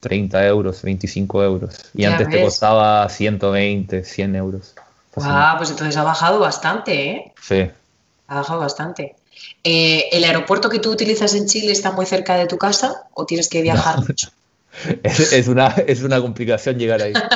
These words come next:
Speaker 2: <laughs>
Speaker 1: Sí. Em, el aeropuerto queda más o menos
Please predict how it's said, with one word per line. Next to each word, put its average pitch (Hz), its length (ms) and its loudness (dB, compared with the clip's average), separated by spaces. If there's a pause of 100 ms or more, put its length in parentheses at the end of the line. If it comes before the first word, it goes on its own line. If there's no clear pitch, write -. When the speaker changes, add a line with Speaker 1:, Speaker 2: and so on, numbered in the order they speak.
(160)
Speaker 2:
<laughs> - 400 -16
Speaker 1:
Sí. 107 400 -4 (460)
Em, 117 1040 2 (320)
el 120 160 2
aeropuerto 147 1080 0 (480)
queda 147 720 4
más 123 540 -4
o 131 60 -4
menos 131 580 0